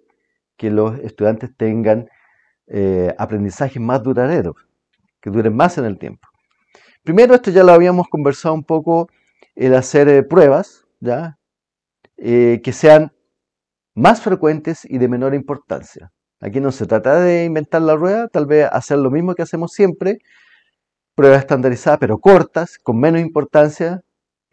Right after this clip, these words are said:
eh, dependiendo del contexto, tal vez sin nota, ¿ya? En la universidad, ya lo habíamos comentado en la sesión anterior, como que todo tiene que tener nota, ya. Pero le ponemos un cierto porcentaje bajito. Entonces yo bajo el estrés y es una manera,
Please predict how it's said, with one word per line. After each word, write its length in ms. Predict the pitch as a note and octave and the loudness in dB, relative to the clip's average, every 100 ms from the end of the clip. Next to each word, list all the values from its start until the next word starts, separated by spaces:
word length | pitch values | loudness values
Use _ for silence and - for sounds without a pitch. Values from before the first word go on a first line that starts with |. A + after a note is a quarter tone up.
| _ _ | _ _
eh, 540 | G#2 A2 A2 G#2+ A2 _ _ _ _ _ _ | -4 0 0 -2 -4 _ _ _ _ _ _
dependiendo 540 | G#2+ A#2 A#2+ B2 C#3 C#3 | -2 0 2 2 2 2
del 140 | B2+ | 2
contexto, 460 | B2 A2+ D3 D3+ D#3 | -2 -4 -6 -6 -2
tal 160 | B2 | -2
vez 200 | A#2 C3 | 0 -2
sin 460 | - - - D3 C#3 | -4 -20 -8 -6 -4
nota, 400 | C#3+ G#2+ A#2 G3+ _ - | -4 -4 -6 -8 _ -12
¿ya? 260 | A#2+ D#3 E3+ _ | -12 -12 -18 _
En 100 | - | -2
la 60 | C3 | 0
universidad, 420 | B2+ B2 - C3+ | 2 0 -2 -2
ya 100 | D#3 | 0
lo 140 | C#3 B2 | 0 2
habíamos 240 | C3 B2+ | 0 -2
comentado 400 | B2 G#2+ - C3 | -6 -8 -4 -2
en 60 | C#3+ | -2
la 60 | |
sesión 240 | C3 D3+ C3 | -6 -10 -10
anterior, 360 | A#2 B2 C#3+ | -4 -4 -4
como 180 | B2+ A2 | -4 -8
que 100 | G2 | -8
todo 180 | F2+ C#3 | -4 -2
tiene 180 | C#3+ C#3 | -2 -2
que 100 | C#3 | -4
tener 160 | C3+ | -4
nota, 260 | D3+ D3+ E3 | -4 -6 -4
ya. 180 | F#2+ - _ _ _ _ _ | -8 -10 _ _ _ _ _
Pero 140 | - C3 | -6 0
le 60 | |
ponemos 200 | D3 F#3+ | 2 2
un 60 | G3+ | 0
cierto 260 | G3 E3 D#3 | -2 -4 -6
porcentaje 480 | D3 D3+ D3+ D3 | -6 -8 -8 -4
bajito. 460 | C#3 C3+ F#2 - - _ _ _ _ | -4 -4 -12 -16 -20 _ _ _ _
Entonces 360 | _ A2+ B2 A2 | _ -8 -4 -4
yo 140 | A2+ | -4
bajo 360 | F#2+ B2 C3+ C#3+ | 4 4 4 0
el 80 | C3+ | -4
estrés 480 | B2+ - C3+ D3 _ _ _ _ _ _ | -6 -2 -2 -2 _ _ _ _ _ _
y 80 | C#3+ | -4
es 120 | E3 | -2
una 140 | D#3 | -2
manera, 380 | C#3+ F#2 D#2 | -2 -4 -8